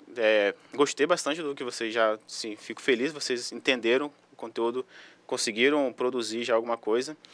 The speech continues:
E a atividade de percurso de vocês é exatamente isso daí, tá?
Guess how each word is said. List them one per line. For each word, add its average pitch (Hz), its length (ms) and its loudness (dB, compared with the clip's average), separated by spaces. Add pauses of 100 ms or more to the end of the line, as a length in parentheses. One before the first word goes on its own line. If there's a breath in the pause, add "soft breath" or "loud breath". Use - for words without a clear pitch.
(160 loud breath)
E 135 80 6
a - 20 10
atividade 160 380 4
de 175 60 -8
percurso 151 440 0
de 165 80 -8
vocês 147 640 2 (120)
é 165 100 6
exatamente 156 840 0
isso - 180 -8
daí, 156 280 0 (540)
tá? 117 180 0